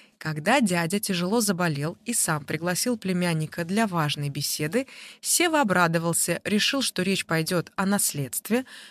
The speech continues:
но радость была недолгой. Дядя сказал, что сожалеет, что всю жизнь потакал слабостям племянника и хочет хотя бы перед смертью помочь ему стать самостоятельным — а потому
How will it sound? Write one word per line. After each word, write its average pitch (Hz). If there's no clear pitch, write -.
но 156
радость 147
была 196
недолгой. 196
Дядя 247
сказал, 156
что -
сожалеет, 202
что -
всю -
жизнь 175
потакал 170
слабостям 151
племянника 165
и 240
хочет 339
хотя 226
бы 233
перед 208
смертью 160
помочь 196
ему 190
стать 190
самостоятельным — 175
а 240
потому 220